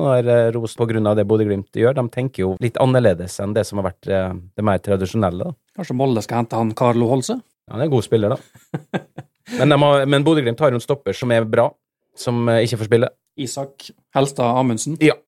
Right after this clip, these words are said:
Speaker 1: han hadde glidd perfekt inn i Molde. Men med Bodø-Glimt sine priser så hadde det blitt
Speaker 2: Men vi må jo bare si det,
Speaker 1: seksti millioner.
Speaker 2: det, det går jo mot at de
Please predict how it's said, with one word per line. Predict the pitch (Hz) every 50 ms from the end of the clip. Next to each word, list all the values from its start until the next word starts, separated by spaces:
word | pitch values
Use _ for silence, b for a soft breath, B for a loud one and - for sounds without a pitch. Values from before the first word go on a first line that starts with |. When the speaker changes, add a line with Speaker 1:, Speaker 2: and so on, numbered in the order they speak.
| _ - -
Speaker 1:
han | 117 131 123
hadde | 123 117 117 113 113 117 113 110 110 107 107 107
glidd | 104 113 107 107 107 95 87 104 -
perfekt | - 113 101 - - 92 - - - -
inn | 107 101 90 90 - -
i | 98 95 90 90 87 90
Molde. | 95 101 95 76 - - _ _ _ _ _ - 120
Men | 120 117 120
med | 120 117 120
Bodø-Glimt | 127 127 113 110 101 -
sine | - 110 110 104
priser | 120 123 120 - - 123
så | 123 - 120
hadde | 123 123 123
det | 120 117
blitt | 120 120 - - - _ _ _ _ _ -
Speaker 2:
Men | 139 143
vi | 151
må | 151 131
jo | 120
bare | 156 170
si | 170 - 170
det, | 123 110 117 113
Speaker 1:
seksti | 131 131 131 131 131 120
millioner. | 117 117 120 120 117 117
Speaker 2:
det, | 143
det | 143
går | 151 143 127 117 147
jo | 170
mot | 208 220 208 180 -
at | 147 135 -
de | 139